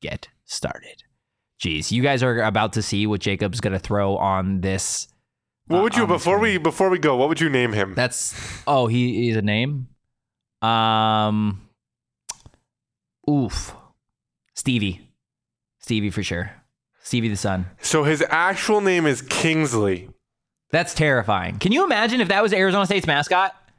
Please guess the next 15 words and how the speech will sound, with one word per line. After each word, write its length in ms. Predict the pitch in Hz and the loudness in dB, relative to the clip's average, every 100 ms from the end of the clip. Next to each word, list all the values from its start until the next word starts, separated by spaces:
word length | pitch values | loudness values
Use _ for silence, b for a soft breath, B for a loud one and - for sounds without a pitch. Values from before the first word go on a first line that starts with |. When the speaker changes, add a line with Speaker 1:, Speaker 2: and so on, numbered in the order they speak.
| _ _ _ _ | _ _ _ _
Speaker 1:
Can 120 | 190 | 0
you 140 | 185 208 | 2 2
imagine 420 | 170 151 127 127 | 2 0 0 0
that? 280 | 101 87 - - - _ _ _ | -2 -4 -14 -20 -20 _ _ _
That 140 | 190 262 | 2 2
would 100 | 233 | 2
be 140 | 233 | 2
the 80 | 190 | 2
most 220 | 196 - | 2 -2
frightening 460 | - 190 208 226 214 | -2 0 0 -2 0
thing 560 | 185 175 175 185 - - _ _ _ _ | -2 -2 -2 -4 -8 -20 _ _ _ _
that 120 | 165 | 0
I've 140 | 165 156 160 | 2 0 0
ever 240 | 170 190 | 0 0
seen. 460 | - 180 107 - | 0 0 -2 -6